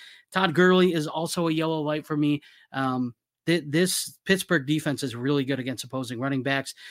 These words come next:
So to me, Todd Gurley is a guy who, I mean, he can make his day with one big run, but we just haven't seen it in a while. And I don't know that, uh, that we will in this matchup.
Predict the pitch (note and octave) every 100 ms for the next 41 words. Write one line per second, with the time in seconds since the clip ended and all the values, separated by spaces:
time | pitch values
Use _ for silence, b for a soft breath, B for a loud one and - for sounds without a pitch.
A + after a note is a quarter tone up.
0 | B - D#3+ C#3+ D3+ E3 D#3+ E3 D#3 C#3
1 | D#3 D#3 D3+ C3 C#3 C#3+ C#3+ B2+ C#3+ C#3
2 | C3 B B - C#3+ D3 F#3 F#3+ E3 E3+
3 | F3+ D3+ C#3 D#3 D3+ D3 D#3 D3 D3 C3+
4 | C#3+ D3 C#3 C3+ C#3 - C#3 C3+ - C#3
5 | C#3+ C#3+ C#3+ D3 D3+ D3 B B B -
6 | C3+ B2+ B2 A#2+ C#3+ D3 D3+ C#3 C3 A#2+
7 | B2+ A#2+ - B2 B2 C3+ C3 B2 B2+ B2+
8 | B2 B2 A#2 B2 A#2+ -